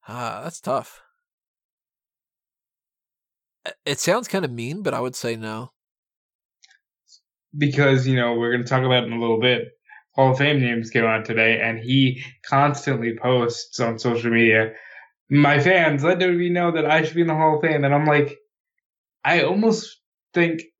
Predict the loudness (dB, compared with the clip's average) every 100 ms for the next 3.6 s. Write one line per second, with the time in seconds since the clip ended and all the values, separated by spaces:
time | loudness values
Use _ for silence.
0 | -12 -6 -6 -6 -2 2 6 4 4 0
1 | 4 4 2 -4 -20 -20 -8 -6 2 2
2 | 4 2 2 2 2 2 2 0 0 0
3 | 0 2 2 2 -2 -4